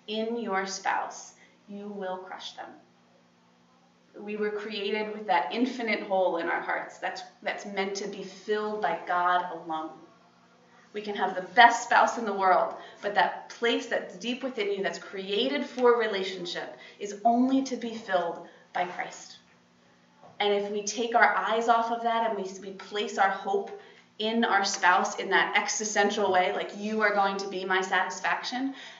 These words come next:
then we're going to be disappointed and we're going to be hurt and we're going to actually crush our spouse because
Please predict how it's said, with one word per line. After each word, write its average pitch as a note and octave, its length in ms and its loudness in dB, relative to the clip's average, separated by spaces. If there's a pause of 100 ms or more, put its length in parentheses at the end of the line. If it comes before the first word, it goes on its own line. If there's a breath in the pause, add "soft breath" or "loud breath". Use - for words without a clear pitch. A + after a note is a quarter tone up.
then G#3+ 180 0
we're F#3+ 160 -2
going G3 240 0
to - 100 -6
be F3+ 160 -8
disappointed G#3 720 -6 (220)
and F#3+ 120 -4
we're F#3 80 -2
going F3+ 220 -2
to E3 60 -6
be - 60 -10
hurt - 480 0 (180)
and F#3 120 -10
we're F3+ 80 -10
going F3+ 220 -2
to F3+ 100 -8 (140)
actually F3+ 360 -8
crush F#3 440 0
our D#3 100 -8
spouse - 440 -10
because F3 440 -4